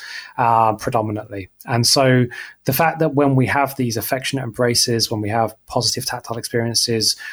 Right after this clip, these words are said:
we lead, leads to these release of hormones like o-, oxytocin, that provides a way to, you know, relax our body, bring it back to this kind of state of balance. And that's one way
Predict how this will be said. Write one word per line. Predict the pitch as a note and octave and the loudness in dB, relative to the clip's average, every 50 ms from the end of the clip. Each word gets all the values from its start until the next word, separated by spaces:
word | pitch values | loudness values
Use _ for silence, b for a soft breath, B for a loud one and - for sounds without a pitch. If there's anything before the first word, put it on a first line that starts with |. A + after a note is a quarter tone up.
| B B - | B B -2
we | C3 C3 B2 A#2+ A#2 A#2 A2+ A#2+ - | 0 2 2 2 0 0 -2 -4 -6
lead, | C3 B2+ C3 B2 - - - - | -4 -2 -2 -2 -2 -4 0 2
leads | C3+ C3 C3 B2+ - | 4 4 4 2 2
to | B2 | 2
these | B2+ A#2+ A#2 A#2 A#2 G#2+ - - | 2 0 0 -2 -4 -6 -4 -2
release | B2 B2 A#2+ - - | 0 0 0 0 -2
of | A#2 | -4
hormones | - - C#3 C3 B2 A#2 A2+ A2 | -2 0 2 4 4 2 2 0
like | A2+ A#2+ B2 - | 0 -2 -4 -4
o-, | B2 - - _ - - | -8 -10 -10 _ -4 -2
oxytocin, | B2 - - - C3 - D#3 D#3+ D3+ - - A2+ G2+ G2+ G2+ B B B B B | -2 -2 -2 -6 -4 0 2 4 4 4 2 0 -2 -6 -8 B B B B B
that | - D3+ D3 | -6 -4 -4
provides | - D#3 C3+ C3+ C#3 C#3 C3+ C3 C3+ | -2 -2 2 2 2 2 2 0 -2
a | |
way | A2 A#2 C3 B2+ B2+ B2 | 0 0 0 0 0 0
to, | A#2 - - - A2 | 0 -2 -2 -4 -4
you | A2 | -6
know, | A2 A2 G#2+ G#2 G#2+ B2+ _ _ - A#2+ | -6 -4 -6 -6 -8 -12 _ _ -4 0
relax | B2 B2 B2 B2+ - - - | 2 2 2 0 -2 0 0
our | A#2+ G#2+ | 0 2
body, | - B2 A#2 A2 A2 G2+ G2 G2+ _ _ | 4 2 2 2 0 -4 -4 -6 _ _
bring | - - A#2+ A#2+ B2+ | -8 -4 -2 -2 -2
it | B2 - | -4 -4
back | - B2 A#2+ - | -4 -4 -4 -4
to | - - | -8 -8
this | A2+ A2 G2+ - | -6 -6 -6 -6
kind | - A#2 A2+ G#2+ | -6 -6 -6 -4
of | G#2 | -4
state | - - - B2 C3 | -2 -2 -2 -2 -4
of | C#3 A#2+ - | -4 -8 -4
balance. | - B2 B2 A#2 G#2+ G2+ G#2 B2 - - - B B B B | 0 0 2 2 0 -2 -2 -2 -2 -2 -2 B B B B
And | - C3+ | 0 2
that's | D3 D3+ - - | 2 2 0 -2
one | C3+ B2+ C3+ D3+ D3 D3 C#3+ B2+ | 0 2 4 4 6 4 4 2
way | G#2+ A2 G2+ G2 F#2+ F#2+ G2 G2 | 2 0 0 -2 -4 -8 -10 -12